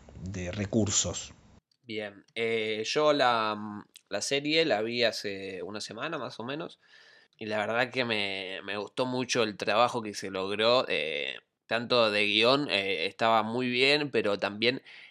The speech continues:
Speaker 2: nosotros llevar a cabo ese guión y que funcione, creo que en gran medida cumplimos con los deseos de tu parte <laughs> y, eh, guionista. Está mal que lo diga yo, pero, pero también es difícil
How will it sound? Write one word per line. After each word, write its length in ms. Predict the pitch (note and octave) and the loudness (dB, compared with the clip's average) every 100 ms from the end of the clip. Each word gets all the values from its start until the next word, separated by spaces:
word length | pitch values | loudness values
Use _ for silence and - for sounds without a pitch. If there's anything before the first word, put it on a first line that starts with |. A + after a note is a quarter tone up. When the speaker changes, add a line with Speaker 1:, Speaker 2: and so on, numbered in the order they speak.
| - | -10
Speaker 2:
nosotros 520 | G2+ G#2 A#2+ A#2+ G#2 | -8 0 2 2 0
llevar 240 | G#2+ A2+ | 0 4
a 80 | A2+ | 4
cabo 280 | A2 A2+ A2+ | 4 6 6
ese 200 | A2 A2 | 2 -2
guión 320 | G#2 G#2+ A2+ | 0 0 0
y 80 | A2 | 0
que 120 | G#2 | -4
funcione, 720 | - G#2 G#2 A2+ A2+ B2 B2+ - _ _ | -4 -10 -2 0 2 2 0 -6 _ _
creo 220 | G#2+ A2 | -4 -2
que 320 | G2+ G2 F#2 _ _ _ _ - - _ _ | -2 -4 -6 _ _ _ _ -20 -20 _ _
en 140 | G#2+ A2 | -10 0
gran 220 | A#2 B2+ | 0 2
medida 440 | B2+ B2+ C3+ C3 | 4 6 8 8
cumplimos 480 | A2 G#2+ A#2 A#2 A#2 | 4 -4 -2 -2 -4
con 320 | - G2+ F#2+ | -4 -6 -4
los 160 | G2 G2+ | -6 -6
deseos 360 | G#2 - A2+ G#2 | -6 -2 -2 -2
de 140 | G2+ | -6
tu 140 | F#2+ | -6
parte 680 | G2+ A#2 A#2 G#2 G2 G2 - | -2 -2 -2 -4 -2 -2 -4
<laughs> 880 | - - E3 D3+ - - - - E3 | -4 -2 0 0 -2 -6 -12 -12 -12
y, 180 | - G#2 | -4 0
eh, 140 | G2+ E2 | 0 0
guionista. 460 | G#2+ G#2 C3+ B2 | 0 2 2 4
Está 120 | A#2 | 4
mal 160 | B2+ D3+ | 6 8
que 80 | C#3+ | 6
lo 80 | B2+ | 6
diga 160 | C3 | 6
yo, 240 | B2 D3+ D3 | 6 6 8
pero, 460 | C3 A2 G#2 G2 _ | 8 6 4 -2 _
pero 560 | A2 G#2+ G#2 G2+ G2 F#2+ | 2 4 4 4 0 -2
también 240 | A2 C3 C#3 | 0 4 4
es 60 | |
difícil 540 | B2+ - C#3 C#3 C3+ | 4 2 2 2 0